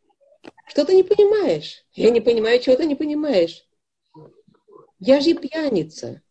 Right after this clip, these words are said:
я же люблю вино, я же его люблю, я же люблю вот, вот, вот такие состояния.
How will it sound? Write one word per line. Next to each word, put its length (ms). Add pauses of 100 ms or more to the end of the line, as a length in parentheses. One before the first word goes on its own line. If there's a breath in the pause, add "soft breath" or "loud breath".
я 160
же 100
люблю 440
вино, 680 (580)
я 160
же 80
его 180
люблю, 680 (580)
я 200
же 120
люблю 440
вот, 180
вот, 240
вот 260
такие 280
состояния. 880